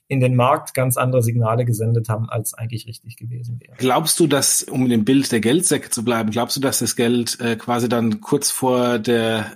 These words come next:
Speaker 2: Insolvenz schnell rausgebracht wurde? Oder ist es eine jahrelange Aktion gewesen, äh, ist ja auch aus der Presse nachzulesen, mit, äh, absolut überteuerten, äh, Unternehmensübernahmen,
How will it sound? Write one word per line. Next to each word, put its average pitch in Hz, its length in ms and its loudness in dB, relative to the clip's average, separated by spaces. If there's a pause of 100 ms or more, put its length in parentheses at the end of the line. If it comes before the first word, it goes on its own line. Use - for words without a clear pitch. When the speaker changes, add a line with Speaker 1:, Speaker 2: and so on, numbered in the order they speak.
(160)
Speaker 2:
Insolvenz 139 760 2
schnell 113 260 0
rausgebracht 147 720 -2
wurde? 175 280 4
Oder 139 340 -2 (340)
ist 135 200 0
es 123 120 -4
eine 127 160 2
jahrelange 131 640 0
Aktion 135 440 0
gewesen, 131 580 0
äh, 127 220 -2
ist 113 300 -6
ja 120 100 0
auch 123 80 -2
aus 123 100 -2
der 120 80 -2
Presse 127 600 0
nachzulesen, 131 760 0
mit, 123 320 -2
äh, 127 140 -4
absolut - 500 -2
überteuerten, 127 1120 0
äh, 117 120 -2
Unternehmensübernahmen, 117 1200 2